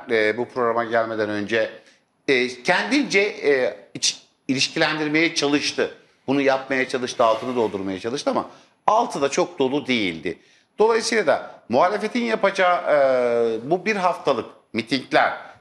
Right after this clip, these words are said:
ve Sayın Kılıçdaroğlu'nun ve, e, Cumhurbaşkanı yardımcılarının yapacağı mitingleri ben çok önemli buluyorum Gürkan Bey. Eğer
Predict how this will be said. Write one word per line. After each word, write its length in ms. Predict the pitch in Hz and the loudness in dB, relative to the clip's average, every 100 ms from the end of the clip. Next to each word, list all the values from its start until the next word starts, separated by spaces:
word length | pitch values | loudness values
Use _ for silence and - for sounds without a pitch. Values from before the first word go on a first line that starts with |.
| - | -4
ve 80 | |
Sayın 300 | 123 165 165 | 0 0 0
Kılıçdaroğlu'nun 840 | 165 156 - 180 160 143 123 120 120 - _ _ | -2 -4 0 2 4 2 0 -4 -6 -18 _ _
ve, 240 | 135 180 - | 2 2 2
e, 180 | 127 110 | -2 -2
Cumhurbaşkanı 640 | 131 180 185 160 - 135 | 0 2 2 2 0 0
yardımcılarının 760 | 127 120 113 113 107 104 101 101 | 2 2 2 -2 -6 -2 -2 0
yapacağı 560 | 110 123 143 131 120 | -2 0 0 2 2
mitingleri 560 | 131 - 147 - 147 151 - _ _ | 0 -4 -4 -2 -2 -2 -10 _ _
ben 160 | 175 185 | 0 2
çok 120 | 196 110 - | -4 -6 -10
önemli 220 | - 104 95 | -4 -4 -4
buluyorum 340 | 90 90 87 | -4 -4 -4
Gürkan 280 | 85 101 95 | -4 -4 -4
Bey. 60 | - _ _ _ - | -8 _ _ _ -2
Eğer 420 | 143 143 120 - | 0 2 0 -4